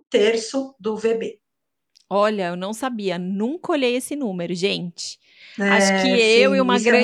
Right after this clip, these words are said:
Speaker 2: grande
Speaker 1: importante.
Speaker 2: Acho que eu e uma grande parte dos brasileiros, né? Porque a gente foi dar uma pesquisada aqui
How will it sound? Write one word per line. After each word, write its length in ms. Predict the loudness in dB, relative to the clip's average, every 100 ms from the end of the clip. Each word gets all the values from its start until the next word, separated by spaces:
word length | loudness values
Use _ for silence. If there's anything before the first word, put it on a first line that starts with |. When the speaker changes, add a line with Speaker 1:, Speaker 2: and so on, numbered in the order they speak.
| 4
Speaker 2:
grande 60 | 2
Speaker 1:
importante. 920 | 2 0 2 2 4 0 -4 -6 -8 -10 _ _ _ -4
Speaker 2:
Acho 220 | -2 0
que 160 | 2 4
eu 100 | 6
e 80 |
uma 180 | 4 2
grande 360 | 4 2 2 2
parte 400 | 2 0 0 -2
dos 180 | -4 0
brasileiros, 720 | 2 2 2 2 4 4 2
né? 160 | 2
Porque 220 | 0 0 0
a 40 |
gente 280 | 0 -4 -4
foi 180 | -2 2
dar 140 | 2
uma 160 | 0 0
pesquisada 680 | 0 -2 -2 0 0 0
aqui 320 | -6 -6 -6